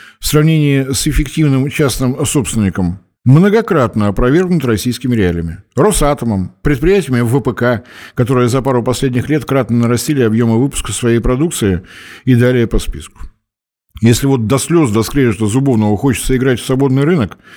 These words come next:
никто ведь не мешает эти новые Н П З впоследствии взять да и приватизировать.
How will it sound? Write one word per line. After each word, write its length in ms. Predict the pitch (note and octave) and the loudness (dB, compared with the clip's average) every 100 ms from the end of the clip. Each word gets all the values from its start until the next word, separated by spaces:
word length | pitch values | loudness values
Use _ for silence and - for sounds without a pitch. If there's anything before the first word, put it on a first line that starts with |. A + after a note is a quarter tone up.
| - - - | -20 -18 2
никто 360 | D#3 F3+ - | 4 4 2
ведь 180 | A3 A2+ | 2 2
не 80 | B2+ | 0
мешает 460 | D3 C#3+ A#2 G2 A2 | 0 0 0 0 -2
эти 160 | A2 | -2
новые 360 | B2 B2 A2 A2+ | 0 2 2 2
Н 80 | A2 | 0
П 140 | C3+ | 0
З 160 | B2+ D#3+ | 0 0
впоследствии 680 | - A#2+ - C#3+ - A#2 | -2 -4 -2 -2 0 0
взять 300 | A2 B2+ D#3+ | 2 2 0
да 80 | A2 | 0
и 60 | A#2+ | 0
приватизировать. 840 | A#2+ A#2 G#2 G#2+ E2 D2+ D2+ _ | 0 0 0 -4 -4 -10 -14 _